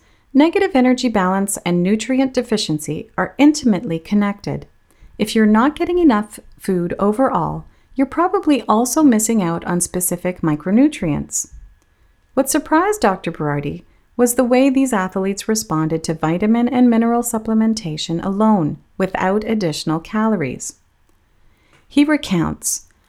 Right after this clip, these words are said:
"I was amazed when we experimented with this. We tested removing and reintroducing the multivitamin,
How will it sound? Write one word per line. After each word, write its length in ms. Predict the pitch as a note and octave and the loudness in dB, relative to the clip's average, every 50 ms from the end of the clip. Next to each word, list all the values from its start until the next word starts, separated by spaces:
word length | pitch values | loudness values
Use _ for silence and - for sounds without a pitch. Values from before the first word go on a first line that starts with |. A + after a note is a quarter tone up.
| _ _ _ | _ _ _
"I 100 | - A3+ | 2 4
was 200 | B3+ B3+ C#4 B3+ | 4 4 4 4
amazed 720 | C4+ C4+ C4 C4 C4 C4 C4 C4+ C#4 C4+ B3 A3 G#3+ - | 6 6 8 8 8 6 6 6 4 4 4 2 0 -2
when 160 | G3 F#3+ F#3+ G3 | -2 -2 0 0
we 120 | F#3+ F#3+ | 0 -2
experimented 800 | F#3 F#3 - - - - F#3 F3+ F3 E3 D3 C#3+ C#3+ - C#3+ C#3+ | -4 -4 -6 -10 -6 -2 -2 0 0 0 0 0 -2 -4 -8 -6
with 160 | - C#3+ C#3+ - | -6 -8 -8 -6
this. 440 | C3 B2+ - - - - - - - _ _ _ _ _ _ _ | -6 -6 -6 -8 -8 -10 -10 -10 -12 _ _ _ _ _ _ _
We 120 | - G#3+ G#3 | 0 0 0
tested 440 | G#3 - A3 A3+ A3 - - C#4 - | 2 0 0 0 0 -2 -4 0 2
removing 500 | C#4+ C4 A3+ G#3 F3+ F3+ - G3+ G#3 G3 | 4 4 4 4 2 0 0 0 0 0
and 140 | F#3 F3 | 0 0
reintroducing 920 | F3 E3 E3+ F#3 G#3 G#3+ - C4+ G#3+ F#3 D#3+ D#3 - - D3+ D3+ D3+ - - | 0 0 0 0 -2 0 -2 -2 0 0 -2 -2 -2 -2 -2 -2 -2 -4 -4
the 80 | - D#3+ | -2 0
multivitamin, 920 | D#3 D#3 D#3 E3+ E3+ - B3+ A#3+ A3+ G3 F#3 F#3 F#3 F#3 F#3 F#3 F#3 F#3+ | 2 2 2 0 0 -2 -4 -2 0 0 0 0 -2 -2 -2 -2 -2 -2